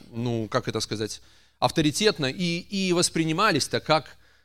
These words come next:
как, э, последняя инстанция, уже доказанная, проверенная, упорядоченная и стройная модель, которая, в общем-то, уже, ну, как сказать, как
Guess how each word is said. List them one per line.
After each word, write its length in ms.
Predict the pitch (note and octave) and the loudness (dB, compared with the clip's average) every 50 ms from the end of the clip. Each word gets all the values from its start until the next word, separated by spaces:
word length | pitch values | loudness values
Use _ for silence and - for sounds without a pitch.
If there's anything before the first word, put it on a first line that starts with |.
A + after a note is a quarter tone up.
| _ _ _ | _ _ _
как, 340 | - D#3 D3 - - - | 4 4 4 2 0 -2
э, 300 | D3+ C3+ C3 C3 B2+ B2 | 0 2 4 4 2 2
последняя 460 | A#2+ D3 D3 - F#3 F#3+ F3 D3+ D#3+ D3 | 2 2 2 4 4 4 4 4 2 -2
инстанция, 640 | B2+ - - G3 F3+ D#3 A2+ - - F#2+ F#2 G#2 - | -2 2 4 4 4 4 2 0 -2 -4 -4 -6 -6
уже 240 | - C3+ A#2+ D3 C3+ | -4 -2 0 2 2
доказанная, 720 | C#3+ C#3 - G3 G#3 G#3 E3+ D#3 E3+ D#3+ D#3+ D#3+ D#3 D3+ | 0 2 4 4 4 4 4 2 2 2 2 4 4 4
проверенная, 920 | C#3 - C#3+ C3 B2+ E3 G#3 G#3 F3 F3 D#3 D#3 D#3 D3+ C#3+ C#3 C#3 C3 - | 2 2 0 0 2 4 6 6 6 6 4 2 2 2 2 2 0 -2 -6
упорядоченная 880 | D#3 G#2+ - B2+ E3 G3+ G#3+ F#3 E3 - - D#3+ D3+ D3+ D3+ D3 C#3 A#2+ - - - - - - | -6 -4 0 2 2 4 4 2 2 0 -2 -2 -2 -2 -2 -2 -4 -4 -8 -12 -20 -20 -18 -10
и 60 | - | -8
стройная 640 | - - - D#3 F#3 G#3 G3+ F3 E3+ D#3+ D#3 D3 | -8 -2 0 2 4 4 4 2 0 0 0 -2
модель, 420 | C#3 B2+ C#3 C3+ B2+ F3+ G3 F3 D3+ | -2 -2 -4 0 2 2 2 2 0
которая, 380 | - C3 - E3+ E3+ D#3 D3 | -2 -2 -2 0 0 0 0
в 60 | C3+ C#3+ | 0 -2
общем-то, 320 | D3 - D3 C3 - D3+ | -2 -4 -6 -4 -2 0
уже, 340 | D3 C#3+ B2 D#3 D#3+ D3 C3+ | 0 0 0 0 0 0 0
ну, 240 | - D3 D#3 C#3 B2 | -2 -2 -2 -2 -2
как 180 | - C3+ - | -4 -6 -6
сказать, 280 | - - B2 A2 - - | -4 -4 -4 -4 -4 -6
как 200 | - - D3 | -8 -6 -6